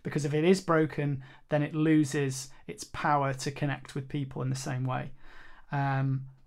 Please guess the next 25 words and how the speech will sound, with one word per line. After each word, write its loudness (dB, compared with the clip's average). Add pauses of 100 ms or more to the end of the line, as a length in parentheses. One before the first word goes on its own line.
(140)
one 2
thing 0
that -6
we 2
have -6 (260)
really 4
discovered -4
about -4
this, -12 (200)
throughout -4
this, -10
is -6 (180)
how -2
utterly -4
amazing 0
this, -6 (200)
this -8 (180)
secret -6
operation -2
was. -6 (840)
You 2
know, 0
it -6
was -4
created 0